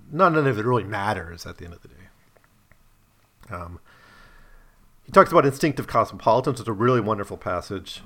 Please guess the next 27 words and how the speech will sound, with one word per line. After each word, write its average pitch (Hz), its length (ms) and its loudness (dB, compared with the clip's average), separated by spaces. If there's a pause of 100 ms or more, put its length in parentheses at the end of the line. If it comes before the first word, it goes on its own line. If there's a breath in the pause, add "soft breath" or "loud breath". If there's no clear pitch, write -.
(100)
where 92 160 -6
he 87 140 -14 (580)
picks - 260 -10
on 85 400 -6 (400)
people 98 260 -14
who 101 120 -4
have 107 160 0
an 120 120 -2
instinct 151 460 -2
to - 60 -10
be 147 100 0
cosmopolitan. 147 600 2
I 101 80 -2
think 107 120 -8
he's 104 100 -12
thinking 110 140 -6
about 92 240 -6
Morton 95 320 -8
here 92 300 -10
as 85 160 -12
someone 87 480 -14 (720 soft breath)
who's 95 360 -10
instinctively 131 720 0
a 113 40 0
cosmopolitan. 101 880 -4 (1700 soft breath)
Um, 92 380 -12 (1400)
basically, 269 680 4